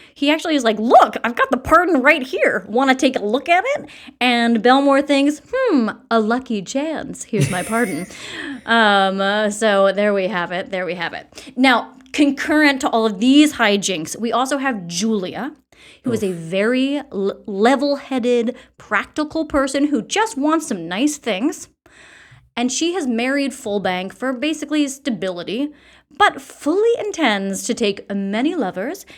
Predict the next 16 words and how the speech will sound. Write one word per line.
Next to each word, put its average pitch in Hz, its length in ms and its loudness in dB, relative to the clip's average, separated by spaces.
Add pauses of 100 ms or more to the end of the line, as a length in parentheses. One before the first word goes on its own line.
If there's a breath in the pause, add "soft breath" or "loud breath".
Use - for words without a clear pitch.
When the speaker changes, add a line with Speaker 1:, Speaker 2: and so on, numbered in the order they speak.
Speaker 1:
to 220 100 -4
make 220 240 -4
her 240 80 0
as 214 160 -4
happy 226 340 -4
as 269 100 -4
she 262 140 -6
can 277 220 2
be, 196 340 -4 (260 loud breath)
and 254 140 0
then 311 240 4
she 339 160 -2
will 320 220 2
marry 277 360 2
for 302 200 0
love 254 300 0